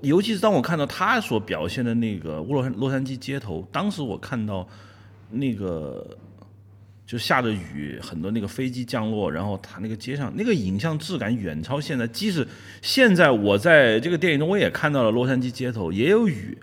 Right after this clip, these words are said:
但是我们觉得不，不如之前的那种，那种鲜亮，那种里，鲜活生命力。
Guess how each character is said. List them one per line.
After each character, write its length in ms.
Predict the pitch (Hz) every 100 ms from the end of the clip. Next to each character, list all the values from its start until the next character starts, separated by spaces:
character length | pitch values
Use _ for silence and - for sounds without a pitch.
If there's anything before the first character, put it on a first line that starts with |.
| - - -
但 140 | - 285
是 40 |
我 60 | 285
们 80 | 156
觉 160 | 202
得 180 | 349 370 - - - - - -
不， 300 | - 381 320
不 260 | 185 - 330
如 220 | 131 123
之 260 | 131 - 156
前 240 | 113 107
的 80 | 120
那 100 | 131
种， 240 | 107 95 110
那 80 | 135
种 120 | 107
鲜 400 | - 185 180 185
亮， 320 | 180 139 110
那 120 | 147
种 320 | 127 104 87 101
里， 200 | 107 101
鲜 360 | - 196 220
活 300 | 190 98 90
生 300 | 110 185 214
命 200 | 220 175
力。 160 | 170